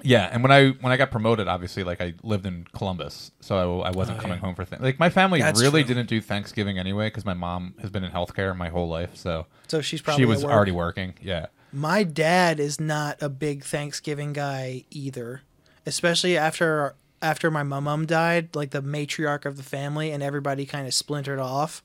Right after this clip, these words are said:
Speaker 1: Mm-hmm.
Speaker 3: We've never done Thanksgiving with my family, like, ever again, and
Speaker 1: Yeah.
Speaker 3: nobody gives a shit.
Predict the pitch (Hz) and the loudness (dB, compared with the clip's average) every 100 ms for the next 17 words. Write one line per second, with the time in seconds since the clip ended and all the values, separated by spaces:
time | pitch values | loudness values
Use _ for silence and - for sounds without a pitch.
0 | - 104 95 156 151 143 147 147 135 131 | -12 -10 -4 -2 0 -2 -2 -2 -4 -8
1 | 123 127 - 135 147 131 123 139 131 - | -10 -14 -12 -6 -4 -4 -8 -8 -6 -6
2 | 131 131 127 127 131 131 127 123 120 - | -6 -8 -10 -10 -10 -10 -10 -12 -12 -10
3 | 139 120 117 110 127 120 110 117 _ - | -10 -10 -10 -10 -12 -12 -12 -16 _ -4
4 | 110 147 151 147 131 131 139 131 131 - | -2 2 2 0 -4 -8 -8 -8 -6 -4
5 | 135 123 | -6 -10